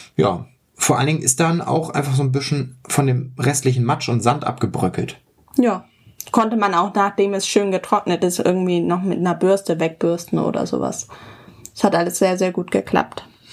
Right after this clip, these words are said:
Speaker 1: Auf jeden Fall, also so als Faustformel kann man sagen, bei, ähm, bei Technical Cotton Zelten,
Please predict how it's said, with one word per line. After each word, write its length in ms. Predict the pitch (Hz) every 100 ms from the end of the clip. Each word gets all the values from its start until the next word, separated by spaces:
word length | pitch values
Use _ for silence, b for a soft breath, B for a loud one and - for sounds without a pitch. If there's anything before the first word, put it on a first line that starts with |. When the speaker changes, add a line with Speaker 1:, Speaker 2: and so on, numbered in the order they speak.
| B B -
Speaker 1:
Auf 180 | 107
jeden 220 | 127 131 127
Fall, 280 | 120 110
also 180 | 101 104
so 120 | 110
als 180 | 101 107
Faustformel 640 | - 104 127 127 127 120 117
kann 140 | 120
man 140 | 110 104
sagen, 380 | 101 104 107
bei, 320 | 98 98 101 101
ähm, 580 | 87 104 104 - 95
bei 160 | - 151
Technical 500 | - 139 135 123 120
Cotton 340 | 117 120 120 117
Zelten, 600 | - 113 110 113 117 117